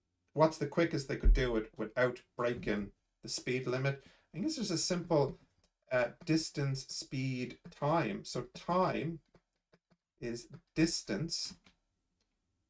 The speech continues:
um, which is ten over speed. So that's zero point one of an hour, tenth of an hour, which is six minutes.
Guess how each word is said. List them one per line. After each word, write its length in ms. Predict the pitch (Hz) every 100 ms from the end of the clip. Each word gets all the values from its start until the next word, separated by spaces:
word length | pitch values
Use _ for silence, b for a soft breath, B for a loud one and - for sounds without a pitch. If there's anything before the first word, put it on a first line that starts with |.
| -
um, 520 | 107 104 104 - 107 - _ _ _ -
which 160 | -
is 120 | 104 -
ten 540 | - 143 107 113 -
over 180 | 104 110
speed. 540 | 107 - 165 139 104 - 175 _ _ _ _ _ _ _ _ _ _ _ _ _ _
So 200 | - 120 127
that's 340 | 147 - -
zero 560 | 117 139 160 151 143 - -
point 260 | 127 107 -
one 440 | 117 147 175 139
of 160 | - 107
an 120 | 107 117
hour, 440 | 110 101 135 - _ _ _ - _ - _ _ _ _ _ _
tenth 220 | 180 190
of 100 | 139
an 100 | 117
hour, 260 | 113 117 117
which 140 | 113
is 60 | -
six 360 | - 165 - 135
minutes. 580 | 139 95 - - -